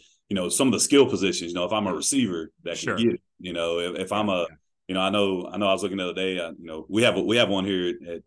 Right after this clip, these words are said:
Speaker 1: you know, a kid here at Allen that, you know, started on varsity last year as a freshman.
Speaker 2: Yeah.
Speaker 1: Uh, he's a ten five seven guy, you know, named Caleb,
Speaker 2: Yeah.
Speaker 1: Caleb Jet, Caleb Jet Smith, you know, which
Speaker 2: Yeah.
Speaker 1: is an appropriate nickname for him, but, uh,
Speaker 2: Yep.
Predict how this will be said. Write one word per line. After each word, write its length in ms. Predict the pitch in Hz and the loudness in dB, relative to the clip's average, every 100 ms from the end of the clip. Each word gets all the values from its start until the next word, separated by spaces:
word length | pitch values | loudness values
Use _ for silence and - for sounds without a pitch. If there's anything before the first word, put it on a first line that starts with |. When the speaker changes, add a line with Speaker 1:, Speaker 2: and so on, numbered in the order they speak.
| _ | _
Speaker 1:
you 280 | - - 90 | -12 -6 -2
know, 100 | 80 | -2
a 60 | |
kid 180 | - 104 | 2 4
here 120 | 98 | 4
at 60 | 85 | 4
Allen 300 | 92 110 87 | 4 2 2
that, 240 | 80 78 | 0 -2
you 80 | 87 | -4
know, 140 | 78 76 | -4 -2
started 340 | 92 90 85 | 0 0 0
on 100 | 82 | 0
varsity 320 | 87 87 90 82 | 0 0 -2 -2
last 180 | 85 | -4
year 80 | 85 | -4
as 60 | 76 | -8
a 40 | 76 | -6
freshman. 480 | 82 76 80 90 _ _ _ 101 | -6 -4 -8 -10 _ _ _ -16
Speaker 2:
Yeah. 100 | 85 | -6
Speaker 1:
Uh, 240 | 82 82 82 | 0 0 0
he's 200 | 98 90 | -2 0
a 60 | 87 | 0
ten 200 | 107 92 | 0 0
five 260 | 92 90 | 2 2
seven 280 | - 101 95 | 2 0 0
guy, 220 | 80 78 78 | -2 -4 -4
you 80 | |
know, 140 | 82 85 | -6 -6
named 260 | 82 78 | -6 -6
Caleb, 300 | - 92 87 | 0 0 0
Speaker 2:
Yeah. 140 | 82 113 | -2 -2
Speaker 1:
Caleb 300 | 101 - - | 0 -2 0
Jet, 140 | 98 - - - - 95 - | 0 -2 -6 -18 -14 -14 2
Caleb 460 | 131 127 110 92 - _ _ | 6 6 6 2 -14 _ _
Jet 360 | - 110 120 | 0 2 2
Smith, 520 | - 101 117 107 92 - | 0 0 2 0 -2 -8
you 140 | 90 | -12
know, 200 | 90 87 | -4 0
which 160 | 87 85 | 0 0
Speaker 2:
Yeah. 80 | 87 | -4
Speaker 1:
is 80 | 85 | -6
an 60 | |
appropriate 420 | 76 113 107 95 90 | -6 -4 -2 -2 -4
nickname 360 | 110 92 82 | -4 -6 -10
for 240 | - 82 85 | -8 -6 -6
him, 80 | |
but, 160 | 82 80 | -4 -2
uh, 40 | |
Speaker 2:
Yep. 200 | 80 76 | 0 -2